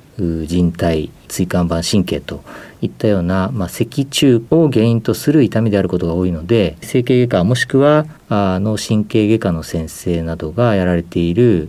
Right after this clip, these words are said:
まあ、脊椎を専門としているような診療科を受診されることが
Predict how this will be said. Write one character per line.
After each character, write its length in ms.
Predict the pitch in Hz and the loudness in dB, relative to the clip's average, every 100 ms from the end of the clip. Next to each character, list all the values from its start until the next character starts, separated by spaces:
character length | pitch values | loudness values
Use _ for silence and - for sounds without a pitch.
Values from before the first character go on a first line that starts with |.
| - | -6
ま 280 | 95 82 82 | -6 -6 -12
あ、 20 | - | -6
脊 240 | - 120 | -6 -4
椎 240 | - 151 101 | 0 4 4
を 60 | |
専 260 | 87 127 131 | 2 0 2
門 160 | 131 | 0
と 100 | 127 | 0
し 120 | 123 - | -2 2
て 180 | 127 | 2
い 40 | 127 | 4
る 80 | 127 | 4
よ 180 | 127 | 4
う 40 | 113 | 2
な 340 | 123 139 139 - | 2 2 0 -6
診 300 | - 104 92 | -4 0 2
療 180 | 92 90 | 0 -2
科 240 | - 85 - - | -2 -4 -4 0
を 100 | 160 | 0
受 160 | 139 117 | 2 -2
診 240 | 117 107 | 0 -2
さ 160 | - 98 | 0 0
れ 100 | 98 | 0
る 80 | 95 | 0
こ 120 | 98 | -2
と 140 | 156 | 0
が 240 | 139 78 | 2 0